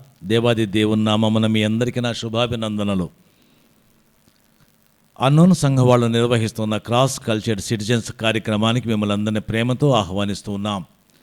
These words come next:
శిలువ సంస్కృతికి మన-, మనమందరం వారసులం కావాలని మా ఆకాంక్ష. ప్రతి ఒక్కడు శిలువను ధ్యానం చేయాలి, శిలువను మోయాలి, శిలువను ధరించాలి, శిలువను భరించాలి. శిలువ అంటే శ్రమ,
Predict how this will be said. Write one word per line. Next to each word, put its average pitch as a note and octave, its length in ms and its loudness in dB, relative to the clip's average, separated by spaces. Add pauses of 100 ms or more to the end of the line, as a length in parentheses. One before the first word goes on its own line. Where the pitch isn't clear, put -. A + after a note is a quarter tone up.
(260)
శిలువ D3+ 380 4
సంస్కృతికి B2 760 -2
మన-, G#2 200 0
మనమందరం A2 840 4
వారసులం B2+ 580 2
కావాలని G#2+ 600 -2 (320)
మా G#2+ 120 0
ఆకాంక్ష. G#2+ 680 -4 (880)
ప్రతి C#3+ 260 2
ఒక్కడు B2 420 0
శిలువను C3 400 0
ధ్యానం A2+ 440 -2 (120)
చేయాలి, G#2+ 320 -2 (720)
శిలువను B2+ 440 4
మోయాలి, A2 680 2 (480)
శిలువను C3+ 400 2
ధరించాలి, A2+ 800 -2 (400)
శిలువను A#2+ 460 0
భరించాలి. G#2 720 -4 (560)
శిలువ D#3+ 440 8
అంటే C#3 260 4
శ్రమ, A#2+ 480 0